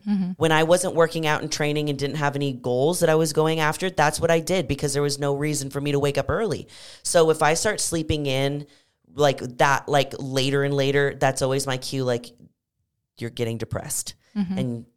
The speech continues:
Speaker 2: we need to figure out what's going on. So I didn't wanna go to the gym.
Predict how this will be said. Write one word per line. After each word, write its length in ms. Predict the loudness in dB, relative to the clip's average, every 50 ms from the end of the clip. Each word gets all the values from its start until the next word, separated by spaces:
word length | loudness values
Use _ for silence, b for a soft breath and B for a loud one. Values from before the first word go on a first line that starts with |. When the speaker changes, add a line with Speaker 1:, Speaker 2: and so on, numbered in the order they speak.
| _ _ _ _ _ _
Speaker 2:
we 140 | -6 -4 -4
need 160 | -4 -4 -6
to 120 | -8 -10
figure 280 | -6 -6 -6 -4 -2 -4
out 120 | -4 -2
what's 320 | -2 -4 -4 -4 -6 -6 -4
going 300 | -2 -2 -2 -2 -4 -6
on. 240 | -6 -8 -8 -8 -4
So 240 | -2 -2 -2 -2 B B B B B B
I 160 | -2 0 0 0
didn't 240 | 0 -2 -2 -2
wanna 180 | 0 0 0 0
go 120 | 0 0
to 100 | 0 0
the 100 | -2 -4
gym. 420 | -4 -2 0 0 0 0 -2 -6